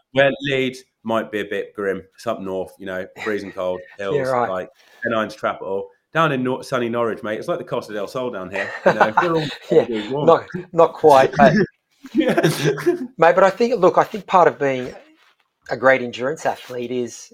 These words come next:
Speaker 2: not only the physical component, but just that mental hardening and toughening up that takes place. And part of that's training in conditions that aren't always perfect, right? Because often you turn up to,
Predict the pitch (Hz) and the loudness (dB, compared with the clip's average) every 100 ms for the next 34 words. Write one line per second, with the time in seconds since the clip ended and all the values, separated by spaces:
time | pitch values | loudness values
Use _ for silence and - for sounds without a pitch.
0 | _ 151 143 127 120 113 _ _ _ _ | _ -6 -2 -2 -2 -8 _ _ _ _
1 | _ _ _ _ _ _ _ _ - - | _ _ _ _ _ _ _ _ -20 -20
2 | _ _ _ - 139 139 160 131 123 - | _ _ _ -10 -8 -8 -8 -10 -12 -12
3 | 120 127 131 123 117 _ _ _ _ _ | -10 -10 -4 -2 -2 _ _ _ _ _
4 | - 151 - 156 135 127 123 127 120 _ | -10 -4 -2 -2 -4 -6 -4 -8 -8 _
5 | - - 127 135 135 117 107 _ 127 117 | -14 2 4 4 -2 -14 _ _ -18 -14
6 | - 123 135 120 127 - - 123 120 - | -10 -8 -8 -6 -6 -6 -8 -10 -10 -6
7 | 127 127 - 131 - 151 127 120 - - | -6 -6 -14 -8 -2 0 0 -2 -6 -18
8 | _ _ _ _ _ _ _ _ _ - | _ _ _ _ _ _ _ _ _ -4
9 | 160 147 143 139 127 135 139 - 123 139 | -2 0 -2 -6 -8 -8 -8 -8 -2 4
10 | 131 139 131 123 - 196 - 156 - 110 | 4 6 2 2 0 -2 -2 -10 -6 -4
11 | 131 147 123 143 147 139 127 135 127 _ | -4 -10 -4 -4 -4 -16 -10 -6 -6 _
12 | - | -12